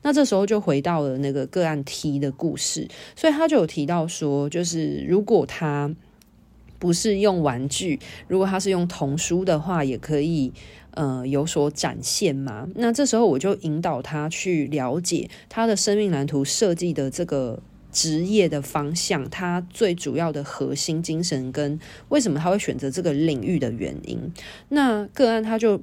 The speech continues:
了解说，就是其实他会选择这样子的相关的职业类别，主要是因为他想要让这个世界的儿童呢，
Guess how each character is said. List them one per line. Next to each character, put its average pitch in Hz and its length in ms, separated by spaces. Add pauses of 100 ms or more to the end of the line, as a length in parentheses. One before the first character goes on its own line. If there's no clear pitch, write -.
了 160 280
解 - 240
说， 156 480 (240)
就 302 140
是 320 180
其 170 300
实 175 220
他 190 200
会 220 160
选 131 320
择 139 160
这 208 140
样 170 200
子 156 160
的 135 140
相 180 300
关 190 160
的 165 100
职 135 220
业 170 180
类 170 240
别， - 180
主 - 220
要 156 160
是 240 180
因 196 200
为 202 180 (280)
他 254 180
想 143 200
要 165 140
让 202 260 (220)
这 285 120
个 240 120
世 226 300
界 208 220
的 170 220
儿 139 240
童 127 420
呢， 135 260